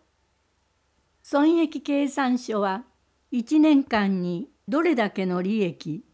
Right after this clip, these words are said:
または損失が生じたかを表したものです。令和七年四月一日から八年三月三十一日まで。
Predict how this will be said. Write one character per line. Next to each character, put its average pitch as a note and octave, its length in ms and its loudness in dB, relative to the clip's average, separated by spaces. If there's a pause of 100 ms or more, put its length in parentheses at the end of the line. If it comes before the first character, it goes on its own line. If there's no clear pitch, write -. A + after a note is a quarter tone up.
(360)
ま A3+ 160 -4
た C#4 160 0
は G#3+ 120 2
損 C#4+ 340 2
失 - 300 -10
が B3+ 200 -2
生 B3+ 320 -2
じ C4 160 -8
た B3+ 140 -4
か B3 220 0
を G#3 100 2
表 G3 420 -2
し - 80 -20
た G3 180 -4
も F3+ 140 -4
の C#3+ 160 -6
で C3 140 -14
す。 - 200 -20 (1800)
令 D4+ 280 0
和 G3 180 0
七 A3+ 420 -8
年 F#3+ 260 -2
四 G#3+ 200 -10
月 C4 480 -6
一 B3 120 -4
日 A#3 340 -8
か E3+ 180 -10
ら D#3 200 -10 (500)
八 A3+ 360 -6
年 G3 320 -2
三 C#4+ 340 -2
月 G#3 280 -6
三 C4 340 -2
十 F#3 340 -4
一 E3+ 280 -6
日 G#3 340 -2
ま C#3 180 -8
で。 - 200 -16